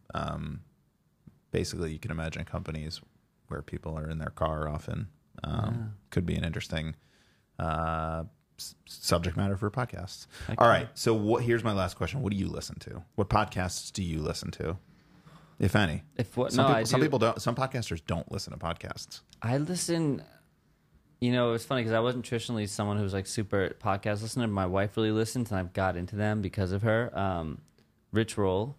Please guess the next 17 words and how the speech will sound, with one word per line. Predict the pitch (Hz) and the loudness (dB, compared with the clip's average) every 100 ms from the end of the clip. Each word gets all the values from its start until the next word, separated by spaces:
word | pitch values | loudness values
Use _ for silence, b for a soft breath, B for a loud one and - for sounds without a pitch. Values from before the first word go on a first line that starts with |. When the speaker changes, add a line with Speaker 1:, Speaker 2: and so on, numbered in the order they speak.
| _ _ | _ _
Speaker 1:
Hmm. | 101 104 87 | 2 2 -2
Speaker 2:
Do | - | -4
you | 98 | 0
know | |
his | 101 101 | 0 0
podcast? | 98 101 110 113 - - | 0 0 -2 -2 -6 0
Speaker 1:
Yeah, | 104 78 | 4 6
I, | 98 95 | 4 4
I | |
know | 98 104 | 4 4
of | 76 92 | 2 0
it. | 78 69 | -4 -6
I, | 85 85 | -4 -2
Speaker 2:
Yeah. | 87 95 | 0 0
Speaker 1:
I | |
haven't | 90 82 | 0 -2
listened. | 90 78 78 | -4 -4 -8